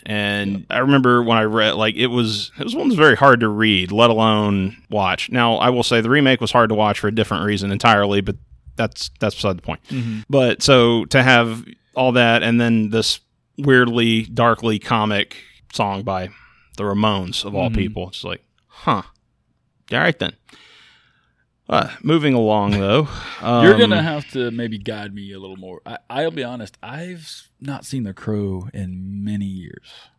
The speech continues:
Speaker 1: I suspect you're not alone in that, unfortunately,
Speaker 2: Yeah.
Speaker 1: but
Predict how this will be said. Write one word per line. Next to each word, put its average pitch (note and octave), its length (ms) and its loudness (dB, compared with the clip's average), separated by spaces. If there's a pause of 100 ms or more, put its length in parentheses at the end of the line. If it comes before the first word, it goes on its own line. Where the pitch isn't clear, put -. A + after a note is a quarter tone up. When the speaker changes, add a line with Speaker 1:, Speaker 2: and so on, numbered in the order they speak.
(420)
Speaker 1:
I B2+ 80 -6
suspect A#2+ 400 -6
you're G#2+ 100 -4
not G#2 120 -2
alone G2+ 320 0
in G2 140 0
that, G2+ 240 -2
unfortunately, G2+ 640 -2
Speaker 2:
Yeah. G#2+ 140 0
Speaker 1:
but G2+ 400 -2